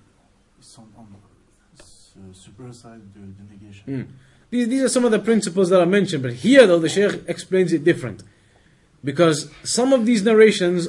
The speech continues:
Speaker 2: are not, uh, as strong as others. He says, Al-Musannif rahimahullah rajjaha riwayat Jabir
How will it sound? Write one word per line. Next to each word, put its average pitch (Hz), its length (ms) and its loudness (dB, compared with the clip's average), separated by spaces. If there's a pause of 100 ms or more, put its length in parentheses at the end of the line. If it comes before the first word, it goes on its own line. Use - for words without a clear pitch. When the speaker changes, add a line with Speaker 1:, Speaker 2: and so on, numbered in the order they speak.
Speaker 2:
are 151 160 -2
not, 156 420 0 (380)
uh, 143 1160 -4 (320)
as 147 180 -8
strong 214 360 0
as 156 140 2
others. 131 420 -4 (680)
He 170 120 0
says, 226 500 4 (340)
Al-Musannif 220 680 2
rahimahullah 208 960 0 (680)
rajjaha 202 840 2
riwayat 185 480 2 (120)
Jabir 220 540 4